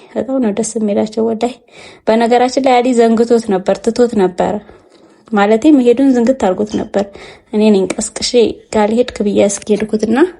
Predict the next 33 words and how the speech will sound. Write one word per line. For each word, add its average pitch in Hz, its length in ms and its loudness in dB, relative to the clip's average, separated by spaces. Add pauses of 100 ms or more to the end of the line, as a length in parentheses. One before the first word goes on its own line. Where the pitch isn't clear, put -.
(480)
ያው 202 160 0
እንግዲህ 214 340 0
ይህን 214 200 0
ይመስላል። 214 440 0
እዚህ 220 200 -2
ጋር 208 180 0
ደግሞ 214 280 2
ሽንኩርት 214 520 -4
ማሳ 214 260 -2 (140)
ነው 220 160 2 (320)
እንደምታዩት፣ 208 720 -2 (600)
የተመረተ 214 720 0
ሽንኩርት 220 480 -2
ነው 214 140 2
ይሄ። 220 140 2 (680)
በጣም 220 380 0
ብዙ 240 240 2
ነው፣ 254 160 2 (640)
ወደ 226 160 4 (120)
ሁለት 226 340 0
ሄክታር 277 380 0
ምናምን 220 460 0
ነው። 220 120 -4 (340)
ሽንኩርቱ 226 480 -4
ተነቅሎ 214 480 0
ነው 214 140 0
አሁን 214 180 0
የምታዩት። 208 520 -2 (400)
ኬሻ 214 340 0
ኬሻ 220 300 0
ዝናብ 220 300 2
እንዳይመታው 208 480 0
ተሸፍኖ 214 480 -2